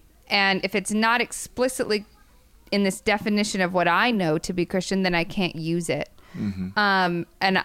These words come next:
Speaker 1: I personally don't believe that's true. I would love to hear how you've actually experienced that in the past few months.
Speaker 2: Yeah. Um, that's a great, that's a great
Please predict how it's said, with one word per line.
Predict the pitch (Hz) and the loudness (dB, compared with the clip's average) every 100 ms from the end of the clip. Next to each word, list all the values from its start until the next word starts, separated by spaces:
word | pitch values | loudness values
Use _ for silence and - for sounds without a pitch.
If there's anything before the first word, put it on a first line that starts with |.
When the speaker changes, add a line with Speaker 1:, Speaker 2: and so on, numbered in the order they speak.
| - | 0
Speaker 1:
I | 208 381 381 | 2 2 0
personally | - 190 180 185 | 0 -2 0 0
don't | 175 | 0
believe | 170 180 | 0 0
that's | 165 170 - | 0 -2 -2
true. | 196 185 226 285 - - | 0 2 0 -2 -10 -6
I | 202 202 | 0 2
would | 196 190 | 2 2
love | 208 214 | 0 0
to | 220 | -4
hear | 196 - 220 196 | -8 -4 0 0
how | 185 190 | 0 0
you've | 180 185 170 - - | 0 -2 -4 -10 -6
actually | - 190 - 170 | -2 -2 -2 -6
experienced | - - - 220 190 160 160 - | -6 -8 -2 2 2 0 -4 -6
that | 143 90 - - - - | -4 -6 -8 -18 -12 -4
in | 180 | -4
the | |
past | 170 165 - | -2 -4 -4
few | 180 | -8
months. | 190 - - - - - | -8 -10 -12 -18 -14 -2
Speaker 2:
Yeah. | 180 175 95 80 - - | 4 6 4 0 -8 -2
Um, | 131 135 131 127 123 117 107 101 - | 4 6 6 6 6 2 -4 -8 -8
that's | - 113 | -4 -4
a | 123 | -4
great, | 104 101 104 - | -4 -2 -2 -6
that's | - 104 110 | -6 -4 -4
a | |
great | 98 98 98 92 | -4 -2 -2 -2